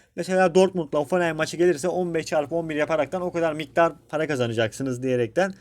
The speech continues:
geçiyorum. Ee, diyecek bu kadar zaten.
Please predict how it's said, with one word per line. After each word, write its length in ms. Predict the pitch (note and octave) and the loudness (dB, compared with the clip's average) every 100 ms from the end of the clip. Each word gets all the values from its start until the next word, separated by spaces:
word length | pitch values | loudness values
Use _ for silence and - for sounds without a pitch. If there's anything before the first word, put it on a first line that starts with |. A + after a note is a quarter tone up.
| _ _ - | _ _ -2
geçiyorum. 560 | E3+ - C3 E3+ G3+ - _ _ _ A#2+ | 0 4 4 2 -2 -10 _ _ _ -4
Ee, 320 | B2 B2 B2+ | 0 2 0
diyecek 380 | D3+ F3 G#3 G3+ | 0 0 0 -2
bu 60 | G3+ | -2
kadar 260 | G3+ D3+ | 2 2
zaten. 440 | B2+ B2+ B2 F3+ | 2 0 0 -6